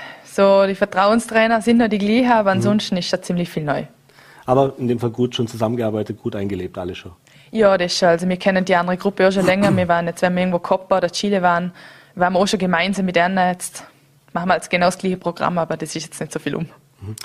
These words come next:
Speaker 2: Jetzt haben wir bislang nur über Abfahrt geredet. Super-G ist natürlich auch so ein Thema. Äh, beides natürlich deine, deine, deine Kerndisziplinen, aber gibt's Präferenzen? Was, was ist der größere Reiz? Was macht mehr Spaß?
Speaker 1: Also ich tendiere ganz klar zur Abfahrt. <laughs>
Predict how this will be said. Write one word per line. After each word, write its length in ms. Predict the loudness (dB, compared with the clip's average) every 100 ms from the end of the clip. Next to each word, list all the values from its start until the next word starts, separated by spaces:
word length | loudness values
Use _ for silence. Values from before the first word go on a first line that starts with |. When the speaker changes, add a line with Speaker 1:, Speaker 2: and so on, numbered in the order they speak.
| -10
Speaker 2:
Jetzt 100 | -2
haben 60 | 0
wir 40 |
bislang 200 | 2 2
nur 60 | 4
über 140 | 2
Abfahrt 300 | 0 -2 -2
geredet. 320 | -2 -2 -4
Super-G 340 | -10 -8 -6 -6
ist 100 | -8
natürlich 240 | -6 -4
auch 100 | -4
so 140 | -4
ein 80 | -4
Thema. 340 | -2 0 -2 -4 -14 -20 -16 0
Äh, 460 | 4 4 4 2 -2 -14 -20 _ _ _ _ _ 0
beides 260 | 0 0
natürlich 260 | 0 2 2
deine, 280 | 0 -2 -2
deine, 280 | 0 0 0
deine 240 | -2 -2
Kerndisziplinen, 720 | -2 -2 -2 -4 -2 -2 -2
aber 300 | -2 -2 -4 -8 -20 -20 _ -14
gibt's 220 | -12 -10
Präferenzen? 600 | -6 -2 0 -2 -4 -4
Was, 300 | -2 -4 -6
was 200 | -8 -6
ist 420 | -8 -10 -14 -16 -20 _ -4
der 100 | -2
größere 360 | -2 -2 -2
Reiz? 400 | 0 -2 -4 -10
Was 380 | -10 -10 -16 -18 -8
macht 240 | -8 -4
mehr 100 | -6
Spaß? 400 | -4 -6 -6 -10 _ _ _ _ _ -20 _ _ _ _ -6
Speaker 1:
Also 180 | 0 0
ich 60 |
tendiere 500 | 2 2 4 2 2 0
ganz 220 | 0 0
klar 320 | 0 0 0
zur 180 | 0 0
Abfahrt. 440 | 0 0 0 0
<laughs> 60 | -4